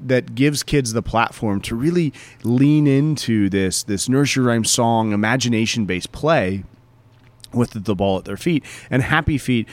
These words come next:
um, has been a leading program in that direction for, uh, almost two decades. So the question is,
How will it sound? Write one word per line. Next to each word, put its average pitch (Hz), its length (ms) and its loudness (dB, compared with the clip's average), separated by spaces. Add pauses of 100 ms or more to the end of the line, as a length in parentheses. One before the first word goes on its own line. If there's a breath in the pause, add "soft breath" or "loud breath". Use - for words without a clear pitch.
(180 loud breath)
um, 113 280 0
has 113 300 0
been 110 180 -2
a 104 80 0
leading 104 280 0
program 98 440 0
in 92 60 -2
that 87 120 -4
direction 90 460 -4
for, 85 520 -6
uh, 80 340 -6
almost 87 360 -6
two - 80 -8
decades. 95 560 -4 (320 loud breath)
So 131 140 -4
the 151 80 2
question 220 380 0
is, 143 180 0